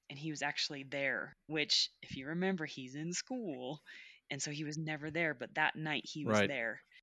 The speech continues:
Speaker 1: And I was like, "Oh, fuck. Like, what am I gonna do?" So I walk in.
Speaker 2: And, and your dog's there too, right? Isn't your dog still there?
Speaker 1: Mm-hmm, my dog's there.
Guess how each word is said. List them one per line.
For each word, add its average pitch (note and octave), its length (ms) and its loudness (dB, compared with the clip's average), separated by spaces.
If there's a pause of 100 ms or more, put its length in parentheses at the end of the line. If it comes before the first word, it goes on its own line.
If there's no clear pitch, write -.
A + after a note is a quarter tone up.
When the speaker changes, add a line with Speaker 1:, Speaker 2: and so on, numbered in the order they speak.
(340)
Speaker 1:
And C#3+ 140 -2
I C3+ 100 -2
was C3+ 140 -4
like, - 200 -8
"Oh, - 240 -6
fuck. - 260 -6 (220)
Like, A2 160 -8 (320)
what E3 160 -4
am D#3+ 140 -2
I C3+ 80 -6
gonna B2+ 260 -6
do?" B2 340 -4 (540)
So - 140 4
I D#3 100 8
walk F3 320 6
in. E3 300 4 (380)
Speaker 2:
And, B2+ 160 10
and B2 160 10
your A#2 120 12
dog's B2+ 360 10
there G2+ 200 8
too, D#3 260 10
right? G2+ 340 6
Isn't A#2 180 0
your B2 120 8
dog A2 280 8
still - 200 0
there? D3+ 260 0 (100)
Speaker 1:
Mm-hmm, D3+ 260 -2
my D3+ 120 0
dog's D#3 340 -2
there. B2+ 280 -2